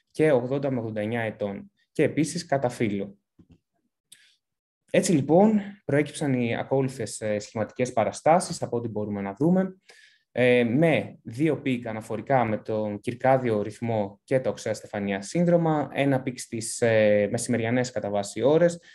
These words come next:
και ένα δεύτερο πικ, ε, στις δέκα με έντεκα το βράδυ, από ό,τι μπορούμε να διαπιστώσουμε.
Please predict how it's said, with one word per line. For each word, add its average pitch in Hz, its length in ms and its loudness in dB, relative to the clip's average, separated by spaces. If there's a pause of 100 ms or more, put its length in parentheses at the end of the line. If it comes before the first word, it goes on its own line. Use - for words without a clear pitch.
(260)
και - 100 -2
ένα 147 180 2
δεύτερο 139 420 0
πικ, 139 240 -4 (400)
ε, 123 340 -2
στις 127 340 -6
δέκα 131 380 0
με 107 120 -4
έντεκα 101 280 -8
το 101 120 -6
βράδυ, 139 380 4
από 113 160 -4
ό,τι 107 140 -10
μπορούμε 104 480 -4 (280)
να 113 240 0
διαπιστώσουμε. 143 1000 0